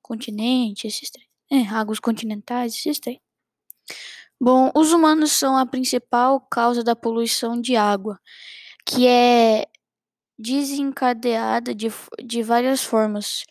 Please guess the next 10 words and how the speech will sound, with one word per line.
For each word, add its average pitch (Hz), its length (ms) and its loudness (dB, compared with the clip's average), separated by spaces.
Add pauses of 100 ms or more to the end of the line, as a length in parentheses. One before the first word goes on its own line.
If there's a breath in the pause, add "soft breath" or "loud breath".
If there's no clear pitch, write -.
(800 loud breath)
Pelo 254 280 4
despejo 254 680 2
de 254 200 -6
resíduos 240 840 0
industriais, 226 840 -2
pelo 220 320 -4
aumento 285 720 -2
da 269 120 -2
temperatura 233 1000 0
que - 180 -14